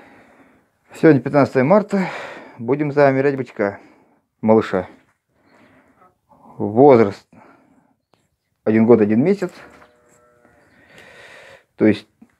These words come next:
тринадцать месяцев. Замерять будем его с помощью такой рулетки восьмиметровой.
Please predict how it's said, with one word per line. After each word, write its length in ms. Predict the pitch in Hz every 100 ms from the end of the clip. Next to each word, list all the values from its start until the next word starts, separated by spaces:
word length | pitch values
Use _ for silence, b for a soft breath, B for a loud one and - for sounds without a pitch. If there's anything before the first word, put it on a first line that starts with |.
| _
тринадцать 320 | - 123 117
месяцев. 460 | 123 104 - - 101 B B B
Замерять 500 | 107 127 139 143 131
будем 320 | 113 113 110
его 180 | 104 104
с 40 |
помощью 420 | 101 123 117 101 107
такой 240 | 107 107
рулетки 460 | 101 143 170 170 135 B B B
восьмиметровой. 720 | 107 117 123 113 123 110 107